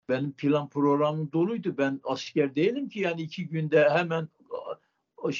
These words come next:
atlayacaksın uçağa, gideceksin Hatay'a desinler gidebileyim. Ben yetmiş beş yaşında adamım yani. Her şeyin de bir usulü vardır, adabı vardır.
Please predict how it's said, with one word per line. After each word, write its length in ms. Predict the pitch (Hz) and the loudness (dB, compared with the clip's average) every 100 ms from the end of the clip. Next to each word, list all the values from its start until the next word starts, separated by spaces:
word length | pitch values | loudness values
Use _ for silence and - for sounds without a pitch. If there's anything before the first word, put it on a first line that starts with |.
| - | 0
atlayacaksın 840 | 151 143 165 160 143 160 - 160 | 0 2 4 4 4 -2 -2 -6
uçağa, 380 | 151 139 147 147 | -6 -6 -2 -2
gideceksin 720 | 139 135 143 135 139 - 139 135 - | -2 -4 -4 -4 -8 -8 -10 -10 -10
Hatay'a 680 | 113 123 135 135 131 127 127 | -8 -4 -4 -2 0 0 -4
desinler 480 | 120 135 135 127 | -8 -6 -6 -8
gidebileyim. 640 | 117 127 127 120 123 190 - _ _ _ | -8 -8 -8 -8 -6 -6 -6 _ _ _
Ben 200 | 139 139 131 | 0 0 4
yetmiş 420 | 147 - 156 - | 2 2 -4 2
beş 200 | 165 151 | 2 4
yaşında 380 | 120 123 165 202 | 0 2 4 6
adamım 380 | 220 247 233 | 6 2 -2
yani. 280 | 160 117 98 - _ _ _ - | -2 -4 -6 -12 _ _ _ -4
Her 120 | 139 | -4
şeyin 320 | - 131 165 | -2 -4 -2
de 120 | 208 | -2
bir 60 | 208 | -2
usulü 460 | 202 - 226 233 220 | -6 -6 -4 -2 2
vardır, 320 | 147 113 196 | 2 2 -4
adabı 420 | 208 220 208 190 | -2 -2 -2 0
vardır. 340 | 139 120 247 | 0 0 -6